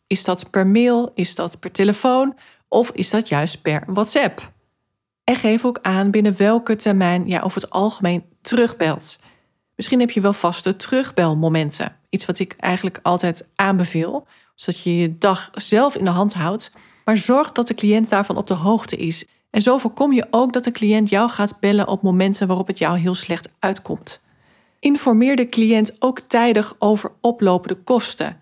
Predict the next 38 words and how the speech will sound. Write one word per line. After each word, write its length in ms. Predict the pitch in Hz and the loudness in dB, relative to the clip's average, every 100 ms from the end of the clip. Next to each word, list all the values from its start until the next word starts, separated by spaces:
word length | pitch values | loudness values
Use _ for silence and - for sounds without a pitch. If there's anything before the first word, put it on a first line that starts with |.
| _ _ _ _ | _ _ _ _
Sowieso 460 | - 202 196 226 | 0 2 4 4
moet 220 | 208 208 208 | 4 2 0
je 80 | |
beginnen 460 | 202 202 202 196 185 | -2 -2 0 2 2
met 380 | 190 196 - - | 2 0 -6 -16
de 100 | - | -10
verschillende 440 | 185 202 233 220 196 | -6 -2 2 4 2
scenario's. 840 | 196 180 185 214 233 240 285 - | 2 0 2 2 2 0 -2 -4
Als 380 | 180 180 - - | -4 -4 -4 -12
voor 260 | _ - 185 | _ -2 2
weg 240 | 185 185 - - | 2 0 -4 -2
A 160 | 240 208 | 0 0
gekozen 520 | - 180 185 180 180 | -4 -2 0 0 -2
wordt, 280 | 175 175 - - - _ - | -2 -2 -6 -20 -20 _ -2
dan 260 | 196 196 | 2 2
zijn 240 | 196 180 170 | 2 2 2
dit 200 | 240 - | -2 0
ongeveer 400 | 277 - 233 220 | -2 0 2 0
de 100 | 220 | 2
kosten, 480 | 226 226 - 214 226 - - | 0 0 -2 -4 -4 -12 -6
wordt 160 | 196 202 | -4 -4
gekozen 480 | 190 196 190 185 | 0 2 2 0
voor 400 | 175 - 190 185 - | -6 0 2 2 0
route 360 | 208 202 196 | 0 2 2
B. 420 | 180 226 202 165 | 2 4 4 2
Dan 160 | 180 180 | 2 0
zijn 320 | 175 170 160 | 0 0 0
dit 180 | 202 277 | -2 0
de 100 | 262 | 0
verwachte 420 | 247 226 226 - | 0 0 0 -2
kosten, 520 | 208 220 214 - 202 202 - _ | -2 0 0 -2 -4 -4 -12 _
met 220 | 214 226 | -2 0
uiteraard 420 | - 202 190 196 | 0 0 0 0
een 60 | 185 | -2
slag 300 | - 196 180 | 0 0 0
om 140 | 180 | -2
de 120 | 180 | 0
arm. 320 | - 208 247 | 0 0 0